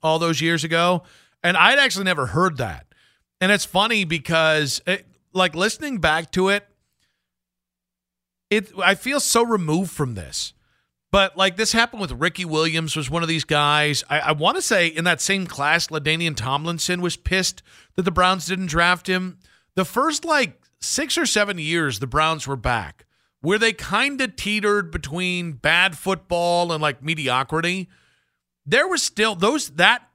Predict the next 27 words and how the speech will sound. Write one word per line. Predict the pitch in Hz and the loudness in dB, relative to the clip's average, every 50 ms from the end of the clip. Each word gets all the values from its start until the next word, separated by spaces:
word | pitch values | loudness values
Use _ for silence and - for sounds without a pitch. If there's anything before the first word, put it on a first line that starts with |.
| _ - | _ -2
age | 165 180 190 202 208 185 151 151 | 0 0 0 0 -2 -2 -2 -2
of | 165 147 | -4 -2
guys | 127 143 139 139 131 113 82 73 62 60 - - - - _ _ _ - | -2 0 2 2 2 0 -2 -8 -14 -14 -14 -14 -14 -16 _ _ _ -4
that | 151 175 170 | -4 -4 -2
came | - 170 196 214 208 196 | -2 -2 -2 0 2 2
out | 196 190 190 185 | 2 2 2 0
from, | - 175 170 | -2 -4 -2
like, | 165 160 156 | -2 -2 -2
the | 165 | -2
ninety-nine | 160 160 165 180 180 175 175 165 160 | 0 0 0 0 0 0 0 -2 -2
draft, | 127 135 143 147 143 - - | 0 0 0 0 -2 -4 -4
probably | - 151 170 170 160 | -4 -2 -2 0 0
around | 147 147 143 139 - | 0 -2 -2 -2 -2
oh | 143 151 156 | -2 -2 -2
five, | 143 - 165 160 151 143 135 | -2 0 0 0 0 0 0
oh | 135 131 | -2 -2
six, | 123 - - 127 127 151 - - - - _ _ _ _ _ _ _ _ _ _ _ _ _ _ | -2 -2 -2 -2 -4 -4 -4 -6 -8 -8 _ _ _ _ _ _ _ _ _ _ _ _ _ _
they | - 160 226 269 | 0 0 2 2
actually | 294 320 247 - 302 320 | 2 0 -2 -2 0 0
remembered | 294 240 208 165 151 151 165 170 190 185 | 0 0 0 2 0 0 2 0 -2 -2
the | 170 151 | -2 0
Browns | 147 151 156 160 156 - | 0 0 0 0 -2 -2
being | - 170 165 156 139 | -2 -2 -2 -2 -4
good | 107 123 135 147 156 | -4 -2 0 0 0
in | 156 156 | -2 -2
the | 147 131 123 | -4 -2 -2
eighties. | 131 135 139 147 175 190 180 - - | 0 0 0 -2 -2 -4 -4 -6 -8